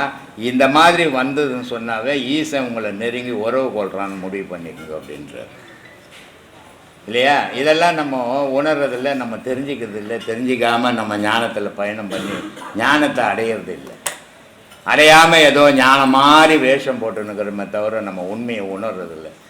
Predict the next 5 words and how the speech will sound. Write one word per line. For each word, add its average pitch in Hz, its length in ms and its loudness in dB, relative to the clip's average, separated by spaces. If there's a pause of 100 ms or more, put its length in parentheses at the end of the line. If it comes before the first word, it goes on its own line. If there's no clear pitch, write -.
(220)
கடவுள் 165 480 6
வழிபாட்டுல 131 640 0
போனா 113 300 -2 (520)
மாறுதல் 147 720 4
வரணும். 95 360 -6